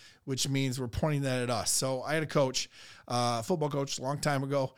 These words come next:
that said, always said, "Point the thumb, not the finger." So when you're pointing your finger, you can look at your thumb and you make an L, and what you'll realize is that your thumb is pointing right back at you.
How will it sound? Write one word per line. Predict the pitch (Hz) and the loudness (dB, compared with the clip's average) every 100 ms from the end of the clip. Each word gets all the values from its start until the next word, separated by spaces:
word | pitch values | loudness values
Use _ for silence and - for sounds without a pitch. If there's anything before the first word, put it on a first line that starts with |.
| - _ | -20 _
that | 135 | 0
said, | - 139 | 2 2
always | 131 156 156 | 4 4 4
said, | 156 139 | 2 2
"Point | 160 180 | 0 0
the | 185 160 | -2 -4
thumb, | - 131 131 123 | -2 -2 0 -2
not | 120 117 110 | -2 -2 -4
the | 107 | -8
finger." | - 110 104 95 78 80 | -8 -6 -6 -6 -10 -4
So | - 113 | -2 0
when | 117 127 | -4 -4
you're | 127 120 | -4 -4
pointing | - 170 160 | -2 0 0
your | 139 | -2
finger, | - 151 131 | -2 -2 -2
you | 113 110 | -4 -4
can | 117 | -4
look | 123 131 139 | -2 -2 -6
at | |
your | 107 | -10
thumb | 101 - 170 151 110 110 | -12 -4 -2 0 -2 -4
and | 110 | -4
you | 113 | -2
make | 113 117 117 | -2 -4 -6
an | - - | -10 -4
L, | 139 123 107 107 - - - - | 0 0 0 -4 -12 -20 -20 -8
and | 120 123 | -4 -2
what | 123 117 | -2 -4
you'll | 113 | -2
realize | 113 127 117 113 107 | -2 0 0 0 -2
is | 104 | -2
that | 117 104 | -2 -6
your | 104 104 | -10 -8
thumb | - 127 117 | -4 -4 -2
is | 104 | -4
pointing | - 120 107 | -4 -6 -6
right | 110 110 110 | -4 -6 -6
back | 98 98 - - | -8 -8 -10 -10
at | 92 92 - | -8 -4 -4
you. | - 92 | -4 -8